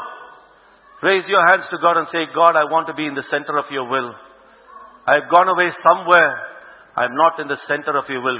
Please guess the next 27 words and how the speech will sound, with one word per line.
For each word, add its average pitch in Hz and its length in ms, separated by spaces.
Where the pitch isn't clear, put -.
God 135 200
bless 143 260
you. - 80
Put 147 220
your 147 120
hand 139 160
down, 123 260
my 113 80
brethren. 110 460
Just 165 240
raise 175 200
your 160 140
hand 165 100
for 165 100
a 139 120
second 165 300
and 147 100
put 151 120
it 143 120
down. 123 260
I 127 140
want 165 220
you 165 100
to 151 240
say 156 140
this 151 260
prayer 135 420